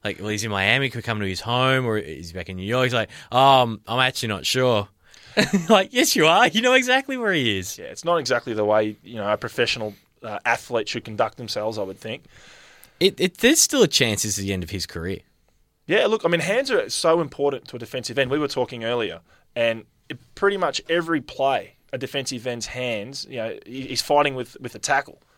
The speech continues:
Speaker 1: Yep.
Speaker 2: Uh, hand fighting is a big, big part of that position. So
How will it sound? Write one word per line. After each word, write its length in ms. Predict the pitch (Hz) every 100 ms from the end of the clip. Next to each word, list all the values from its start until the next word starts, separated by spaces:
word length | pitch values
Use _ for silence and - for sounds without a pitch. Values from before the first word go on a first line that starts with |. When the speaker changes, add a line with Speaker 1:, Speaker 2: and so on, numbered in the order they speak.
| _
Speaker 1:
Yep. 160 | 151 117
Speaker 2:
Uh, 180 | 107 -
hand 260 | - 156 151
fighting 320 | 139 127 123
is 80 | 113
a 60 |
big, 320 | - - 139 -
big 200 | 123 -
part 180 | 120
of 40 | 113
that 140 | 104
position. 400 | 110 110 127 113
So 220 | 104 117